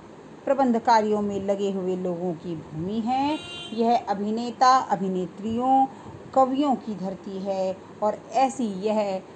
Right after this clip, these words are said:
भारत की स्वर्णमयी धरती इस विश्व में,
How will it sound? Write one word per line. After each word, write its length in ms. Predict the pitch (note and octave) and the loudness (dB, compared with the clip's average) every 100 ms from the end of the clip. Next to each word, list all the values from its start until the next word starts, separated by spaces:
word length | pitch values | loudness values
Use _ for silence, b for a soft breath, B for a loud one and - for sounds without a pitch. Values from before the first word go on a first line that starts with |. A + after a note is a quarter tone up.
| - - | -16 -12
भारत 640 | E3+ D#3 A3+ B3 A#3+ - - | -12 0 4 4 4 -2 -10
की 180 | G#3 | -8
स्वर्णमयी 760 | F#3 - D4 D#4 D4 B3+ A3+ G3 | -10 -4 0 2 4 2 2 0
धरती 640 | E3 G3+ G3+ G#3 F#3 F3 - B B - - C4 | -2 -4 -6 -8 -8 -8 -12 B B -18 -10 -4
इस 300 | B3+ - F3+ | -2 -4 -8
विश्व 500 | E3 G#3 G#3 A#3 A3 | -6 -6 -4 -2 0
में, 260 | G#3+ F3 | 0 -2